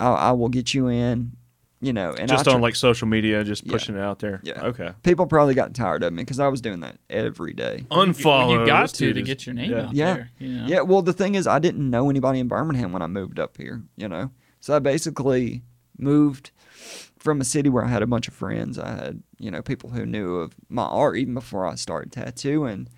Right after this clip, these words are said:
Speaker 1: to come into a place where I didn't know anybody. Like, my closest,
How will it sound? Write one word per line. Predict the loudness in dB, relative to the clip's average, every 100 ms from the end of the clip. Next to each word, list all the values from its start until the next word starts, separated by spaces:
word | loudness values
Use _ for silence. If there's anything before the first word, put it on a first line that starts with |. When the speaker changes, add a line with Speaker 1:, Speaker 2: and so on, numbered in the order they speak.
| _ _ _ _ _
Speaker 1:
to | -8
come | -2 0 0
into | -2
a | -4
place | -2 -2 -2
where | -6
I | -2
didn't | -2 -2
know | -4 -6
anybody. | -4 -4 -4 -8 -10 -8
Like, | -4 -4
my | -2 -2 -2
closest, | -4 0 0 0 -2 -4 -6